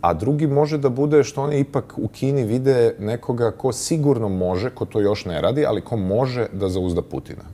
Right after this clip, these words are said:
I u to nema nikakve sumnje. E, Rusija je definitivno, možda nije videla drugi izlaz, ali ona je definitivno postala priveza Kine.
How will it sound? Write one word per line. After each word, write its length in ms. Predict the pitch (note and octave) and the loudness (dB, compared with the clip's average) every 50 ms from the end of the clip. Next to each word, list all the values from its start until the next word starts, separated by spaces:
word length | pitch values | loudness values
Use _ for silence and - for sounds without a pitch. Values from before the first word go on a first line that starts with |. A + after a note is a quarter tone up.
| - - - | -20 -10 -4
I 180 | - G2 G2 | -2 0 0
u 60 | G2 F#2+ | 0 -2
to 420 | - - B2+ C3 C3+ B2+ - - - A#2 A#2 G#2+ G2 - | -4 -4 -2 0 2 2 0 0 -4 -8 -10 -8 -8 -8
nema 340 | D2+ F2+ G2+ A2+ A#2 A#2+ A2+ | -6 -2 -2 0 0 0 0
nikakve 380 | A#2 A2+ - A2 - - F#2+ | -2 -2 -2 -6 -6 -6 -8
sumnje. 300 | F2 - - F2 D2 C#2 | -8 -4 -4 -4 -4 -6
E, 80 | C2 - - - - - - - - - - - - D#2+ D#2 D2+ | -8 -12 -16 -20 -20 -20 -20 -20 -20 -20 -18 -10 -4 -2 0 0
Rusija 520 | D2 D#2 F2 A2 A#2+ - - - D#3+ D3+ D3 | 0 2 2 0 0 0 0 2 4 4 6
je 460 | C#3 C3+ C3 B2+ B2 A#2+ A2+ G#2+ - - | 6 4 4 4 6 6 4 4 2 -2
definitivno, 840 | F2+ F2+ F2+ E2 F2 - - B2 B2+ B2 - - C#3+ C3+ C#3 C3+ B2 | -6 -2 0 0 0 0 -2 -4 -4 -4 -2 -2 -2 0 0 -2 -2
možda 540 | G#2 F2+ F#2+ F#2 E2+ D#2+ F2 E2 E2 D#2 C#2+ - - - - G1+ G1+ - | 0 0 0 -2 0 0 0 2 2 0 0 -4 -8 -14 -16 -14 -12 -10
nije 240 | D2 D#2+ E2 D#2+ D2+ | -6 -4 -4 -4 -2
videla 340 | D2+ E2 C#2+ D2 C#2 C#2+ C#2+ | -2 -2 -2 -2 -2 -2 -4
drugi 240 | C#2+ D#2+ D2+ C#2+ | -4 -4 -4 -4
izlaz, 300 | C#2+ E2 G#2+ C3 C3 A2+ | -4 -4 -2 -2 -2 -2
ali 140 | A2+ G2+ G2 | -2 -2 -2
ona 140 | G2+ G#2 G#2+ | -2 -2 -2
je 60 | G2+ | 0
definitivno 580 | F2+ A2 A2+ - A#2+ A2 F#2+ - F#2+ F2+ F#2 E2+ | 2 2 2 2 -2 -6 -6 -6 -6 -6 -8 -4
postala 400 | - F#2+ F2 E2 - F#2+ F#2 E2+ | -4 -4 -4 -4 -2 -4 -4 -4
priveza 380 | - F2+ F2 D#2+ D#2+ C#2+ D2 | -2 -2 -2 -2 -2 -4 -6
Kine. 320 | C#2+ - - B1+ - - | -8 -8 -10 -12 -12 -12